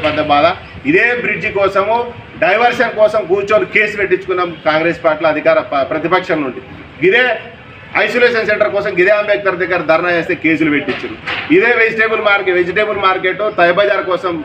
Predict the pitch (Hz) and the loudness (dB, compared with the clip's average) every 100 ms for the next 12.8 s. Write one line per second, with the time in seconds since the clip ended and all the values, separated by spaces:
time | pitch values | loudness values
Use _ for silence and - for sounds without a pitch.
0 | - 151 175 196 190 185 170 160 160 156 | -2 0 2 0 0 -2 -4 -4 -6 0
1 | 175 170 156 - 190 - - - - 202 | 2 2 0 -2 -4 -6 -14 -16 -2 0
2 | 208 208 190 185 185 190 175 151 160 165 | 0 -2 -2 -2 -2 -2 0 0 0 0
3 | 170 202 - - - 131 160 208 208 202 | 0 -2 -4 -14 -10 -2 0 2 0 -2
4 | 190 143 147 180 - 208 185 190 190 190 | -4 -2 0 0 -4 2 2 4 2 2
5 | 220 240 - - 131 147 208 214 185 180 | 0 -2 -10 -10 -4 0 0 0 0 0
6 | 190 190 180 185 147 165 170 175 175 170 | 2 2 0 0 2 2 2 0 2 2
7 | 151 165 175 180 160 151 165 156 143 147 | 2 0 2 2 2 0 -2 0 0 0
8 | 165 - 156 135 127 156 147 - 139 - | 0 0 -2 -2 -2 -2 -2 -2 -4 0
9 | 131 156 156 151 143 165 208 208 - - | 2 2 0 -2 -2 -2 -2 -4 -10 -6
10 | 139 147 214 214 240 175 - - - 156 | -2 2 2 2 2 0 -2 -10 -4 2
11 | 185 202 196 208 196 185 190 - - 143 | 2 2 2 2 4 2 0 -6 -14 0
12 | 160 165 147 165 170 175 180 | 0 0 0 2 2 2 2